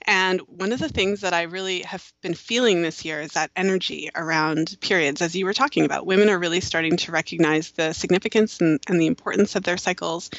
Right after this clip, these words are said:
And there's a, a definite shift in the energy. When I started twenty years ago, things were so different. There were no apps. I'm dating myself. I didn't have a <laughs> cell phone, right?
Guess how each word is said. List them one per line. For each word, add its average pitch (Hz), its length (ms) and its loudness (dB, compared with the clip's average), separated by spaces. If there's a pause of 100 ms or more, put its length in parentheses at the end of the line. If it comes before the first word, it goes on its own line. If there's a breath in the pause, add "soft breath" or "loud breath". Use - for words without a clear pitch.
(400 loud breath)
And 180 240 4
there's 180 200 0
a, 175 240 2
a 185 80 -4
definite 202 360 -2
shift - 640 -4
in 180 120 -6
the 170 60 -4
energy. 170 540 -6
When 180 200 2
I 175 100 2
started 214 480 -2
twenty 220 260 0
years 180 160 -2
ago, 156 300 -10
things 180 240 0
were 160 100 -10
so 165 520 -8 (200)
different. - 400 0 (160)
There 185 140 -2
were 175 120 -4
no 180 220 0
apps. - 720 -2
I'm 170 220 -2
dating 185 340 0
myself. 185 460 -2
I 170 80 -4
didn't 196 160 -2
have 214 120 -2
a 196 40 -2
<laughs> - 60 -14
cell - 220 0
phone, - 540 -2
right? 285 340 -2